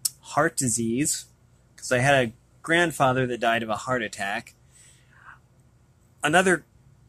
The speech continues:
maybe it was my great-grandfather that died of a heart attack. Um, a, a grandfather that died of Parkinson's and probably cancer. It was before they diagnosed cancer. It was, like, before cancer, you know.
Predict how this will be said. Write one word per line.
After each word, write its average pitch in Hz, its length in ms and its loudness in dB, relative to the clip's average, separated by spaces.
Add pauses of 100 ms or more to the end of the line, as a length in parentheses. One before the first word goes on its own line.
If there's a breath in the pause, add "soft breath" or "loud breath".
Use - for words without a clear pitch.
(640)
maybe 220 160 0
it - 20 4
was 175 100 2
my 139 120 0
great-grandfather 123 680 -2
that 104 100 -10
died 107 160 -4
of 107 60 -12
a 104 40 -10
heart 107 240 -8
attack. 98 480 -12
Um, 139 420 0 (680)
a, 147 220 2 (600)
a 131 120 -6
grandfather 147 720 4
that 127 320 2 (200)
died 143 280 8
of 120 100 -2
Parkinson's 131 600 0
and 120 100 -6
probably 139 380 2
cancer. 110 600 -4
It 113 60 -4
was 120 120 0
before 123 340 -2
they 113 100 -2
diagnosed 113 600 -2
cancer. 113 500 -4 (100)
It 117 80 -10
was, 104 120 -6
like, 98 240 -8
before 101 300 -10
cancer, 90 380 -14
you 85 120 -20
know. 80 140 -20